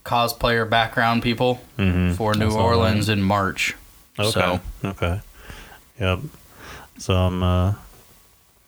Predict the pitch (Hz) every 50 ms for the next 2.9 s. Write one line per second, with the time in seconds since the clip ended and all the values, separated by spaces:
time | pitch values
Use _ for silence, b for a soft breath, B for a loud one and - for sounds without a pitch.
0 | _ _ _ _ _ _ _ - 117 107 104 104 - 113 104 107 110 113 110 104
1 | 107 101 107 110 98 101 98 98 98 92 95 98 104 104 - - 104 92 90 90
2 | 92 90 - 92 90 90 90 92 95 98 90 98 92 98 95 95 101